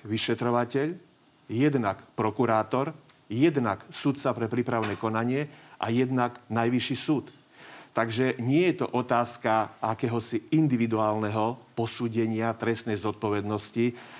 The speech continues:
na základe nejakého torza dôkazov, ale ak raz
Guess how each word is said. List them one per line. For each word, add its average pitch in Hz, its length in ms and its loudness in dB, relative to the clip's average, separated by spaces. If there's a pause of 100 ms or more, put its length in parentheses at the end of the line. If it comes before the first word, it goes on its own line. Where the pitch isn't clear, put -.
(160)
na 110 100 2
základe 110 540 2
nejakého 107 560 0
torza 120 320 2
dôkazov, 107 800 0 (340)
ale 120 300 2
ak 120 180 2
raz 139 280 4